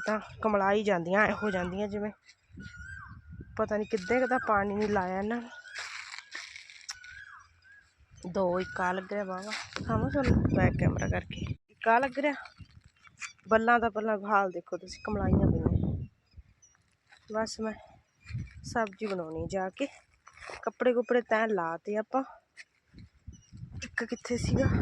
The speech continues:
ਇੱਕ ਆ ਸੀਗਾ, ਆਹ ਸੀ ਛੋਟਾ ਜਿਹਾ, ਚੂਹੇ ਮੂਹੇ ਜਿਹੇ ਲੱਗਦੇ ਆ ਹਜੇ ਤਾਂ ਨਿੱਕੇ ਨਿੱਕੇ। ਜਸ਼ਨ ਦੇ ਡੈਡੀ ਕਹਿੰਦੇ ਸੀ, ਕਹਿੰਦੇ, "ਪਾਣੀ ਲਾਵਾਂਗੇ," ਕਹਿੰਦੇ, "ਇਹਨਾਂ ਨੂੰ ਦੁਬਾਰੇ ਮੋਟਰ ਛੱਡ ਕੇ ਲਿਆਵਾਂਗੇ।" ਹੁਣ ਤਾਂ ਤੋਰੀਆਂ ਤੂਰੀਆਂ ਦੀਆਂ ਬੱਲਾਂ ਵੀ ਵਧੀਆ ਚੱਲ ਪਈਆਂ।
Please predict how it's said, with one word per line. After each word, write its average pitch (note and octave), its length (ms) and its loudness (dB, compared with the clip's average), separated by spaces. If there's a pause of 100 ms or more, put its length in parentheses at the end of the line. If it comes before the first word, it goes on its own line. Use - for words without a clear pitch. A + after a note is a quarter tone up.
(100)
ਇੱਕ - 200 2
ਆ F#3+ 180 2
ਸੀਗਾ, G#3 260 -2 (1600)
ਆਹ B3+ 160 0
ਸੀ A#3 120 -2
ਛੋਟਾ A3+ 400 -2
ਜਿਹਾ, A#3 140 0 (200)
ਚੂਹੇ C4 220 6
ਮੂਹੇ B3+ 280 4
ਜਿਹੇ B3+ 120 6
ਲੱਗਦੇ G3 320 4
ਆ G#3+ 40 0
ਹਜੇ A#3 260 2
ਤਾਂ B3+ 160 4
ਨਿੱਕੇ B3+ 260 2
ਨਿੱਕੇ। - 240 2 (1200)
ਜਸ਼ਨ C4+ 260 8
ਦੇ E4 60 10
ਡੈਡੀ C4+ 160 10
ਕਹਿੰਦੇ A#3+ 300 8
ਸੀ, - 120 6
ਕਹਿੰਦੇ, G3+ 280 8 (1000)
"ਪਾਣੀ A#3 280 8
ਲਾਵਾਂਗੇ," F3 420 4
ਕਹਿੰਦੇ, F#3+ 200 2
"ਇਹਨਾਂ A3 140 2
ਨੂੰ A3 100 2
ਦੁਬਾਰੇ G3+ 260 4
ਮੋਟਰ A3 320 2
ਛੱਡ G3+ 280 2
ਕੇ G3+ 120 -6
ਲਿਆਵਾਂਗੇ।" G#3+ 460 0 (1000)
ਹੁਣ A3 80 2
ਤਾਂ G#3+ 140 2
ਤੋਰੀਆਂ G#3+ 380 6
ਤੂਰੀਆਂ G#3+ 300 2
ਦੀਆਂ G#3+ 120 0
ਬੱਲਾਂ G#3 300 0
ਵੀ B3 100 -2
ਵਧੀਆ A3 280 2
ਚੱਲ F3+ 240 0
ਪਈਆਂ। F#3 240 -6